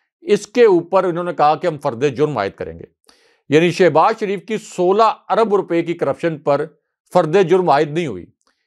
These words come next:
इमरान खान साहब ने तोशाखाना से एक कवायद के मुताबिक घड़ी ली, वो उनकी मलकियत थी। इससे पहले हजारों मरतबा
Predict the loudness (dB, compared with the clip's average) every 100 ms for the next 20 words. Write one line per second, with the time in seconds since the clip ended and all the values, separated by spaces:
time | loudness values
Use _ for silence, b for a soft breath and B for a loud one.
0 | _ -8 0 2 0 0 -2 -2 -2 -2
1 | -2 -8 -10 -12 _ _ _ _ -2 0
2 | 2 2 0 0 -2 0 -4 -6 _ -4
3 | 2 2 2 -2 -2 -2 0 2 4 2
4 | -2 -6 -4 -4 -2 -4 -4 -6 -4 -6
5 | -8 _ 0 0 2 0 -2 -4 -2 -2
6 | 0 -6 -8 _ _ _ -2 0 2 0
7 | 2 2 4 2 0 0 2 4 2 0
8 | -6 -4 -2 -2